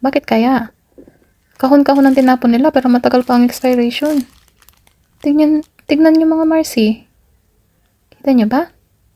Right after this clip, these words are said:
O, diba? Matagal pa ang expiration. Ayan din, oh. Tingnan natin dito. Oh, matagal pa ang expiration ng mga to, mga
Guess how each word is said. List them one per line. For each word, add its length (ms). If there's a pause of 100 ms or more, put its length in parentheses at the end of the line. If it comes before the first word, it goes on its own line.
(640)
O, 80
diba? 320 (480)
Matagal 240
pa 160
ang 80
expiration. 800 (880)
Ayan 240
din, 240
oh. 100 (2500)
Tingnan 240
natin 240
dito. 240 (1200)
Oh, 160
matagal 320
pa 160
ang 80
expiration 640
ng 80
mga 240
to, 80
mga 180